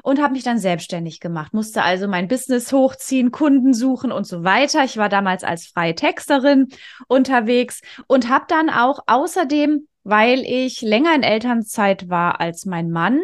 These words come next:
sämtliche haushaltsorganisatorischen Aufgaben übernommen. Ich war einfach geübt, ich wusste, was gibt's zu tun, was brauchen die Kinder, was haben die für eine Kleidergröße, was steht am Wochenende an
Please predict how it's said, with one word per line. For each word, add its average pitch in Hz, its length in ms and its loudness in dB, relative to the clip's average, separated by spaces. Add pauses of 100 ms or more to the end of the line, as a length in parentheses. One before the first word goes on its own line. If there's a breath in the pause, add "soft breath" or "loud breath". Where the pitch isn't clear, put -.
(400 loud breath)
sämtliche 269 680 -2
haushaltsorganisatorischen 220 1400 0
Aufgaben 170 540 -6
übernommen. 156 680 -8
Ich - 320 -8
war 214 200 4
einfach 226 380 -2
geübt, 302 340 0
ich 214 140 -8
wusste, 262 300 -2
was 202 180 -4
gibt's - 240 -10
zu - 120 -14
tun, 349 340 0 (140)
was 254 260 0
brauchen 214 320 2
die 220 80 -2
Kinder, 320 400 2
was 240 160 2
haben 240 140 2
die 233 80 -2
für - 100 -12
eine 214 140 0
Kleidergröße, 220 720 2
was 208 240 0
steht - 200 -4
am 190 140 -4
Wochenende 170 480 -6
an 302 200 2